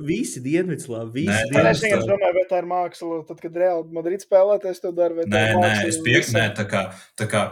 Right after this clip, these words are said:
Speaker 2: es, protams, tā kā, tā, kad tu skaties mačus, es noteikti, kad es esmu bias, tad es par mūsu cepos, ka viņam nedod piezīmes, un tad es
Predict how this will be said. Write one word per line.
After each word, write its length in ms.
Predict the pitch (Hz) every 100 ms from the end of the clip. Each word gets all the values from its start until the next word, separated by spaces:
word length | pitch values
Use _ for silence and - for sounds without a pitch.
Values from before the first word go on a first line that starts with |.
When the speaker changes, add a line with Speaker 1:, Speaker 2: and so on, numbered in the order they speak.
| -
Speaker 2:
es, 140 | 113 -
protams, 460 | 110 120 117 92 107
tā 80 |
kā, 140 | 107 95
tā, 140 | 113 107
kad 140 | 98
tu 60 | -
skaties 480 | - 101 110 92 92
mačus, 400 | 95 107 170 160 107
es 80 |
noteikti, 320 | 107 104 95 104
kad 160 | 92
es 60 | 98
esmu 160 | 90 85
bias, 460 | 98 117 156 -
tad 160 | - 92
es 140 | 92 92
par 160 | 101
mūsu 400 | 98 104 113 -
cepos, 480 | - 107 - 165 -
ka 80 | 143
viņam 320 | 139 135 127
nedod 320 | 127 123 120
piezīmes, 560 | 123 123 117 117 107 - - _ -
un 80 | 107
tad 80 |
es 80 | 107